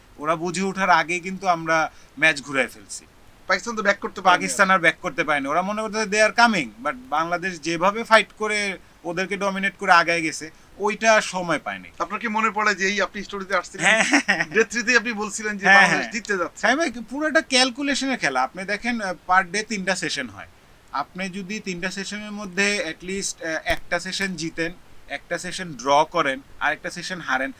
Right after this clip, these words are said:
Speaker 1: তাহলে ইকুয়াল অপরচুনিটি থাকে আপনারও টেস্ট ম্যাচ জেতার। যদি আপনি দুইটা সেশন হেরে বসে থাকেন, আপনি আর পারবেন না জিততে। ওই জায়গাটাতেই আমরা আগে সেশনে জিততে পারতাম না।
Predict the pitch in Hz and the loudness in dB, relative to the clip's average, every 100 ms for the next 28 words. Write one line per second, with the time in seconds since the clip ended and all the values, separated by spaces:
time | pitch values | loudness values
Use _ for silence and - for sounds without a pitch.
0 | - - 185 202 214 202 240 240 233 226 | -16 -6 -6 -4 -8 -6 -2 0 0 0
1 | 214 208 208 196 208 208 175 - 180 180 | -6 -6 -6 -2 4 6 6 4 -2 -2
2 | 170 139 127 117 - - - - - - | -2 -6 -8 -12 -14 -18 -18 -20 -20 -20
3 | - - 180 240 240 226 226 226 226 233 | -20 -12 -2 0 2 0 2 0 0 0
4 | 247 185 190 214 202 202 208 202 190 175 | 2 2 2 0 -2 0 2 2 0 0
5 | 151 139 156 117 101 90 - - - - | -2 2 2 2 -4 -16 -18 -20 -20 -20
6 | - - - - - 196 220 214 233 233 | -20 -20 -20 -20 -6 -2 0 2 2 2
7 | 214 254 214 185 190 196 185 165 170 175 | 0 4 4 4 0 0 -2 -4 -4 -6
8 | 170 175 127 104 - 92 87 | -6 -8 -10 -10 -14 -20 -18